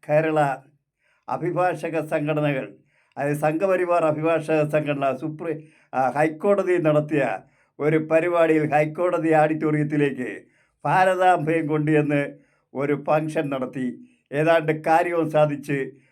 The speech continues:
തുടങ്ങാമെന്ന് കരുതിയതാ. പക്ഷേ എന്ത് ചെയ്യാം, പട പേടിച്ച് പന്തളത്ത് ചെന്നപ്പോൾ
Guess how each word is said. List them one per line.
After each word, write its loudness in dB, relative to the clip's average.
തുടങ്ങാമെന്ന് 0
കരുതിയതാ. -4
പക്ഷേ -2
എന്ത് -2
ചെയ്യാം, 0
പട 2
പേടിച്ച് -2
പന്തളത്ത് -2
ചെന്നപ്പോൾ -2